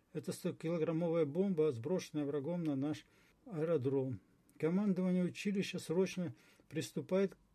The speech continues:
к реализации оборонного плана. Курсанты, заканчивающие училище, звание лейтенанта должны завоевать на фронте. Для нас наступили напряжённые дни.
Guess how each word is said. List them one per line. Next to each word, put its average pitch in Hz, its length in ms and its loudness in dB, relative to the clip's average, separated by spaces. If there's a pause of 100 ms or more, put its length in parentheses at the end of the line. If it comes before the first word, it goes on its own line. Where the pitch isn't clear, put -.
к - 60 -12
реализации 156 600 0
оборонного 160 500 0
плана. 135 460 -2 (1600)
Курсанты, 180 500 2
заканчивающие 175 880 2
училище, 143 600 0
звание 175 460 2
лейтенанта 185 580 2
должны 151 420 2
завоевать 151 600 4
на 175 80 2
фронте. 135 600 -4 (1080)
Для 156 160 4
нас 208 260 2
наступили 180 560 2
напряжённые 175 720 2
дни. 135 400 2